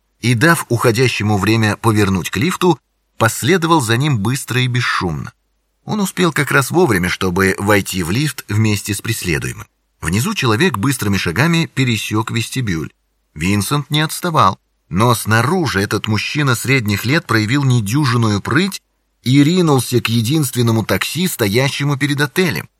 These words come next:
Винсент внимательно прислушался. Тот назвал «Вокзал Пенсильвания». Но самому Винсенту пришлось потратить добрых пару минут, пока он дождался такси и назвал водителю тот же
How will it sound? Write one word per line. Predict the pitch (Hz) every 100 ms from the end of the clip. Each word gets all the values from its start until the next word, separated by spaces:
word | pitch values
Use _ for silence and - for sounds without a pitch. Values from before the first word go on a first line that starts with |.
| _ _ _ -
Винсент | 69 123 160 - 170 -
внимательно | 98 98 92 110 117 113 110
прислушался. | - 107 - 95 82 - - - - _ _
Тот | 127 160
назвал | 139 135 98 90 69 - _ -
«Вокзал | 85 92 82 73 104 120 123 - _ -
Пенсильвания». | 120 113 117 113 110 98 76 71 - _ _ _ _ _
Но | - 92 110 104
самому | 110 101 101 87
Винсенту | 104 147 - 156 147
пришлось | 104 101 113 135
потратить | - 98 117 135 117 90
добрых | 127 127 113
пару | - 127 120
минут, | 110 113 160 160 - _ _ 90
пока | 87 107
он | 104 104 -
дождался | 104 95 82 95 - 82
такси | 78 - 139 196
и | 143
назвал | 90 87 123 95
водителю | 87 151 151 147 - _ _
тот | 127 117
же | 92